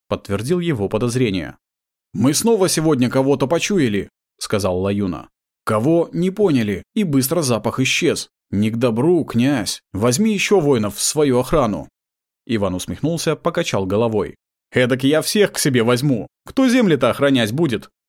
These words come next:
На прогулку с нами пойдёшь?» «Пойду», кивнул Лаюна. Сейчас вообще лучше от князя не отходить,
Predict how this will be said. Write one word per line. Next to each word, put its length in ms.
На 160
прогулку 500
с 60
нами 200
пойдёшь?» 500
«Пойду», 600
кивнул 360
Лаюна. 480
Сейчас 460
вообще 380
лучше 240
от 120
князя 300
не 80
отходить, 520